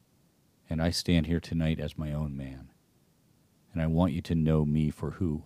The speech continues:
I truly am. I grew up in a wonderful family. I have a lot to be thankful for, and the greatest gift my parents gave me was love.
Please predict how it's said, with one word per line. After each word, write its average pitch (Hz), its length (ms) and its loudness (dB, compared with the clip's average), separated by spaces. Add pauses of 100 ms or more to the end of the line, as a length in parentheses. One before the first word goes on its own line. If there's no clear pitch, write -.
I 71 100 -8
truly 71 480 -8
am. 65 240 -12 (3000)
I 90 80 2
grew 90 280 6
up - 100 2
in 80 60 -4
a 80 80 2
wonderful 76 480 0
family. 73 480 -10 (880)
I 80 60 -2
have 85 180 4
a 85 40 6
lot 82 360 8
to - 80 -6
be 76 120 -4
thankful 73 400 -8
for, - 440 -14 (840)
and 87 120 0
the 87 40 0
greatest 90 400 4
gift 87 220 2
my 76 140 0
parents 78 340 0
gave 73 220 -2
me 73 100 -2
was 71 240 -6
love. 71 280 -8